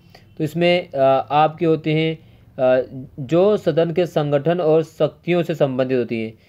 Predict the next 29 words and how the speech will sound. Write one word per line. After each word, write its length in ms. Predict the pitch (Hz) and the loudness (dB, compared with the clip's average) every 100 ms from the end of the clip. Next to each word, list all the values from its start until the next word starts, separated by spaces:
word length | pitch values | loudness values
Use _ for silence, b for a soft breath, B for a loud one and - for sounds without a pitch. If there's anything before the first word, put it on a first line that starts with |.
| b b b - | b b b -8
यानी 320 | 135 170 185 - | -2 0 0 -4
जो 400 | 120 139 175 185 | -4 2 2 2
सदन 380 | - 147 156 165 | 0 0 0 0
के 160 | 170 | -2
संगठन 540 | 165 151 143 139 151 180 | 0 0 2 0 0 0
और 260 | 143 147 | 2 0
शक्तियों 600 | 151 - 139 - 160 180 | 0 -2 -2 -2 0 2
से 180 | 180 175 | 2 0
संबंधित 500 | 151 139 127 139 156 | 0 -2 -2 -2 0
होती 220 | 143 143 | 0 0
हैं, 240 | 147 156 190 b b b b - | -2 -2 -4 b b b b -4
उन्हें 240 | 165 190 | 0 2
हम 300 | 180 196 - _ _ _ | 0 -2 -8 _ _ _
सामान्य 420 | - 165 170 165 | -2 0 2 0
समितियाँ 380 | 151 131 127 120 | -2 -2 0 0
कहती 220 | 117 127 | 0 -4
हैं। 60 | |
इसमें, 200 | 135 160 | -4 -6
इसमें 400 | - 147 - 180 | -6 -8 -4 0
अगर 200 | 180 160 | 2 4
हम 120 | 151 131 | 2 2
बात 220 | 135 127 | 2 2
करें 160 | 131 | 0
जैसे, 280 | 135 123 143 | -2 0 -2
अ, 80 | 143 b b b - 127 131 131 123 | -2 b b b 0 4 4 4 2
कार्य 260 | - 160 170 | 2 2 2
संबंधी 380 | 165 147 147 156 | 2 0 0 0
सलाहकार 400 | 147 139 143 139 | 2 2 4 2
समिति 580 | 143 135 131 139 135 | 0 -2 -2 -2 -2